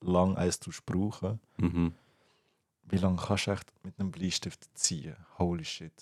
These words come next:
Speaker 1: Ja, ich kann das nicht gross ausrechnen. Ich muss schätzen, ich schätze einfach, ein Bleistift reicht für hundert,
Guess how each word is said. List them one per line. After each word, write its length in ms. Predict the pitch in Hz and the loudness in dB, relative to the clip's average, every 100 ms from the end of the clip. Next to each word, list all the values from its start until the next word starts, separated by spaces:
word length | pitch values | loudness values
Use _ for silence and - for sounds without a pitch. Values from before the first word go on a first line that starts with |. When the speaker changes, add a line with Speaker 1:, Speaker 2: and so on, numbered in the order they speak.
| - 147 | -20 -2
Speaker 1:
Ja, 220 | - 82 | 2 2
ich 140 | - - | 0 -6
kann 360 | - - 104 - | -4 4 4 4
das 160 | - | 2
nicht 160 | 87 - | -2 -2
gross 260 | 90 87 | 0 2
ausrechnen. 460 | 92 - 90 - 98 | 0 2 2 4 2
Ich 100 | - | 4
muss 220 | 113 - | 4 6
schätzen, 500 | - 123 - - 135 | 10 8 8 6 6
ich 140 | 127 - | 6 6
schätze 460 | 120 123 - 98 | 4 4 6 4
einfach, 640 | 90 104 - 101 113 - - - _ _ _ _ _ _ _ _ _ _ - | 6 4 4 6 6 4 -8 -20 _ _ _ _ _ _ _ _ _ _ 0
ein 180 | 98 104 - | 2 2 -2
Bleistift 540 | - 98 98 - - 92 | -2 0 0 0 -2 0
reicht 320 | 90 92 - | 2 2 -4
für 380 | - - 98 98 - _ _ _ _ _ _ _ - - | -4 2 4 2 -2 _ _ _ _ _ _ _ -20 0
hundert, 340 | 98 92 - | 4 4 2